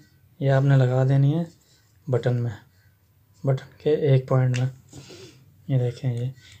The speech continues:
ये फैंसी बटन है, ये बटन के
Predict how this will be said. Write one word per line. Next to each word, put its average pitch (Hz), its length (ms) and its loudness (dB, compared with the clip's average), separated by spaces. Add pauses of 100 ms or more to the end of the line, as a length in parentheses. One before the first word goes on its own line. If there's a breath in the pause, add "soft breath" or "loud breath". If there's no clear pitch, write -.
(200 loud breath)
ये 131 80 2
फैंसी 135 400 -4
बटन 143 280 -2
है, 147 160 -4 (920 loud breath)
ये 139 140 -2
बटन 131 380 0
के 135 120 -2